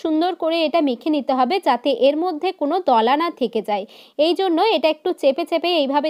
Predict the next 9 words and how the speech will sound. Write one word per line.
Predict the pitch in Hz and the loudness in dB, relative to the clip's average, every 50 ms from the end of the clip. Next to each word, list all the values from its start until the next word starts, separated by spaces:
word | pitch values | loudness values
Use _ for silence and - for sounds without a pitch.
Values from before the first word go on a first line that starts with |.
| 254 262 | 0 -2
দেখুন | - - - 392 415 - - | -2 -2 -2 -4 -4 -4 -4
সুন্দর | 294 269 269 311 339 320 - | -2 0 0 0 -2 -2 0
করে | 302 302 302 285 | 0 2 2 0
একটা | 285 - 277 269 - | 0 -2 -4 -6 -6
স্মুথ | _ - 285 302 349 403 349 - _ _ _ _ _ _ _ - - _ - | _ -6 -4 -2 -2 -2 -4 -6 _ _ _ _ _ _ _ -20 -20 _ -4
মিক্সচার | 277 285 311 302 - _ - 339 370 415 403 | -2 0 0 -2 -4 _ -2 0 0 2 2
বানিয়ে | 320 254 240 233 220 214 202 | 2 0 0 -2 -4 -6 -6
নিতে | 190 - 220 208 | -8 -8 -8 -8
হবে। | 214 196 190 196 | -8 -8 -8 -10